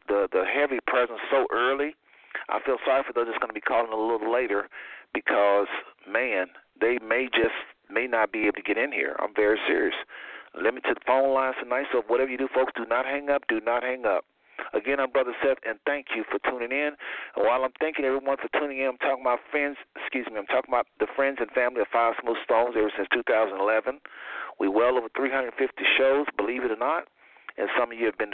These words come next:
faithful to all those shows. And then I have my biological blood family, the Douglas Cannon family, uh, that's tuned in tonight. Again, thank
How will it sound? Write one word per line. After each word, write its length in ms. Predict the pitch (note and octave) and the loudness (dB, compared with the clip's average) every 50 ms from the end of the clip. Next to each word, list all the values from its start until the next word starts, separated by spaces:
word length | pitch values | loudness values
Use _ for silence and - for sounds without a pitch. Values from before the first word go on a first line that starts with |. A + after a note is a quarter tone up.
| - - A#2 | -2 0 0
faithful 260 | C3+ C3 A2+ - G#2+ - | 0 0 0 -2 -2 2
to 40 | - | 2
all 240 | - G#2+ A2 A2 A2+ | 4 6 6 4 4
those 160 | G#2+ G#2+ G#2 - - | 4 2 2 4 4
shows. 160 | A#2 A2 G#2+ | 4 2 2
And 120 | G#2+ G#2 G2+ - | 0 -6 -6 -2
then 300 | - E3+ G#3+ A3+ D#3+ B2 | -2 0 0 0 0 0
I 100 | A2 A2 | 0 0
have 200 | A2+ A2+ A2 G#2+ | 2 2 0 0
my 140 | - G#2+ G#2+ | 0 0 0
biological 640 | - - A2 A2 G#2+ A2 A2+ B2+ C#3 - - A#2 G#2 - - | 2 4 4 4 4 4 4 2 0 0 -2 -4 -4 -4 -2
blood 260 | A2 D3 F#3 G3+ - - - | 0 2 2 2 0 -2 -6
family, 420 | - G#2+ G2 F#2 F#2 F#2+ G2 A2+ - - - - - - - - | -6 -4 -4 -4 -6 -4 -6 -6 -6 -8 -10 -12 -12 -12 -8 -6
the 80 | G2 - - | -4 -2 0
Douglas 320 | A#2+ A#2+ A#2 - A2 - - | 0 -2 -2 -4 -6 -8 -6
Cannon 280 | - C#3 B2+ B2 B2 A#2+ - | -4 -4 -4 -4 -6 -4 -4
family, 400 | B2+ B2 B2 B2 C3+ C#3+ - - - - - - - - | -4 -4 -4 -4 -6 -8 -10 -12 -16 -16 -16 -18 -6 -2
uh, 260 | - G2 G2+ G2+ F#2+ F#2+ | 2 2 4 4 4 4
that's 160 | G2+ G2 G2 G2 - - | 4 2 2 2 2 0
tuned 180 | - B2 A#2+ | -2 -2 -4
in 100 | A#2+ A2+ | -8 -6
tonight. 300 | - A#2 - A#2+ A#2 A2+ | -4 -2 -2 -2 -2 -2
Again, 240 | - - A2+ A2+ G#2+ - _ | -4 -4 -6 -6 -6 -6 _
thank 200 | - A#2+ B2+ A#2+ | -4 -4 -4 -4